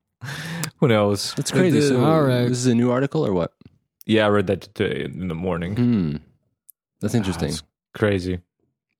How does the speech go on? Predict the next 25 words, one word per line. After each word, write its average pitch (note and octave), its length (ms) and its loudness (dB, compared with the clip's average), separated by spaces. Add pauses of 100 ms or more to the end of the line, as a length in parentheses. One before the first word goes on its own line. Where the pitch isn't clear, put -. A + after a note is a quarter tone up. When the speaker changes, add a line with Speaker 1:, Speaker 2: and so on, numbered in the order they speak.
(200)
Speaker 1:
Yeah, B2+ 260 0 (120)
I G#2+ 80 -2
just, - 240 -6
it's, A2+ 200 -2
it's A#2+ 120 0
movie B2+ 220 2
related, A2 220 6
Speaker 3:
Lost - 80 -2
Speaker 1:
so G#2 120 4
I - 20 2
Speaker 3:
their G2 100 2
Speaker 1:
really G2+ 160 4
wanted - 0 -
to F#2+ 180 0
Speaker 3:
password. F2 40 -4
Speaker 1:
bring F#2+ 160 2
it F#2+ 40 0
out F#2+ 160 -2
'cause F#2 120 -2
I G2 60 6
was, F#2 140 0
like, E2+ 120 -4
shocked. - 400 -2 (1160)
Speaker 3:
Wow. - 380 -14
Just - 280 0